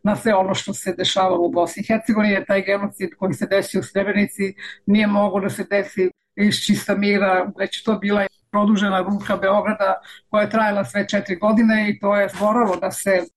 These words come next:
očituje na ovaj način i to je, rekla bih, reakcija na to poricanje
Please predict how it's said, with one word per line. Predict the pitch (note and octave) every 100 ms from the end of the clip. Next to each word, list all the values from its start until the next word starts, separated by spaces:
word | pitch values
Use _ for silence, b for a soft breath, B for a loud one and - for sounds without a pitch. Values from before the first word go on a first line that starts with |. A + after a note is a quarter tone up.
| _
očituje | - G#3 - G#3+ G#3 G3+
na | G3
ovaj | F#3+ F3
način | F3 A3 - C4
i | A#3+
to | - A#3+
je, | A#3
rekla | A3+ A#3 B3+
bih, | A3+ A3
reakcija | G#3 G3 A3 - - C4 G#3
na | G3
to | - G#3+ G#3
poricanje | F#3+ G#3+ G#3 A3+ G#3+ G3+